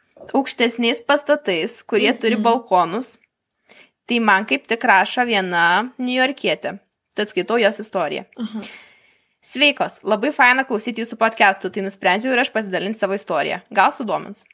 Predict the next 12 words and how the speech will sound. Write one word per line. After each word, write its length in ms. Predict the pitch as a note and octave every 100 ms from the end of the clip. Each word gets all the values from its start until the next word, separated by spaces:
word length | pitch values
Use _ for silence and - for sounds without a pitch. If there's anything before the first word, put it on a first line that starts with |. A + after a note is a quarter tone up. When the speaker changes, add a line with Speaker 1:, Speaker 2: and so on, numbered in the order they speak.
| _ _ -
Speaker 1:
Aišku, 240 | A3+ B3
kad 140 | B3+ B3+
sudomins, 460 | A#3+ C4 G#3 D#3+ -
žinokit. 260 | E3+ F#3+ _ G3 - -
Jūs 260 | G#3 C#4+ D4
siųskit 500 | - C#4 F4 F#4 F4+
tik 140 | F#4
tai, 120 | F#4 F4+ -
mes 320 | A#3 A#3+ C4
jūs, 300 | A#3+ B3 - -
jums 320 | - B3 C4 -
skaitysim 720 | G#3 - A#3+ C#4+ E4 E4